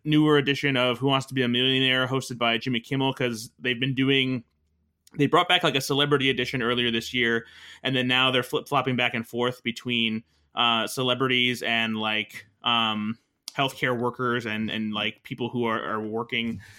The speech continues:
that, like, they wanna pay respect to during the pandemic and that kind of thing. And so the celebrities pay, play for charity, and then the people play for real money, obviously. And it's, uh, it's fun. And, and then on top of that,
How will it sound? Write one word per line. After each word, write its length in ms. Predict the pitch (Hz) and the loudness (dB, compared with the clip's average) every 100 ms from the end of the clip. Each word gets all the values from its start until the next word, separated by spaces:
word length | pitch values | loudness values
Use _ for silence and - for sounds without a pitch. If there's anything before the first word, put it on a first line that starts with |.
| - | -8
that, 240 | 123 117 117 | -2 -2 0
like, 200 | 113 110 | -4 -2
they 120 | 120 | -4
wanna 220 | 113 110 | -2 -4
pay 200 | - 117 | -4 -4
respect 380 | 104 - 120 104 | -4 -6 -6 -6
to 160 | 123 117 | -6 -4
during 220 | 113 110 | -4 -4
the 60 | 104 | -6
pandemic 480 | 110 104 101 110 113 | -8 -6 -4 -6 -8
and 100 | 107 | -10
that 160 | 98 | -10
kind 140 | - 101 | -8 -10
of 60 | |
thing. 240 | - 107 110 - - _ | -6 -6 -6 -14 -20 _
And 140 | - 135 | -8 -2
so 80 | 135 | -2
the 80 | |
celebrities 360 | 131 151 143 139 | 0 0 0 -2
pay, 180 | 143 139 | -2 -2
play 180 | - 131 | -2 -6
for 140 | 131 | -4
charity, 500 | - 120 120 117 117 | -4 -2 0 0 -2
and 80 | 110 | -2
then 100 | 113 | -4
the 60 | 113 | -4
people 240 | 123 117 | -6 -8
play 260 | - 113 110 | -6 -4 -4
for 300 | 113 107 101 | -4 -6 -6
real 220 | 110 110 | -6 -4
money, 240 | 107 107 | -4 -4
obviously. 540 | 104 104 110 - 107 110 | -6 -6 -10 -8 -6 -4
And 280 | 107 113 113 | -4 -4 -4
it's, 260 | 120 - | -8 -6
uh, 320 | 127 117 117 123 - _ | -2 0 0 -4 -12 _
it's 180 | 165 160 | -8 -2
fun. 200 | 220 139 127 | 0 0 0
And, 200 | 131 135 | -2 -2
and 180 | 131 131 | -4 -2
then 240 | 127 127 131 - - _ | -2 -2 -6 -14 -20 _
on 100 | 147 | -4
top 220 | 143 147 | 2 2
of 40 | 139 | 2
that, 100 | 131 | 0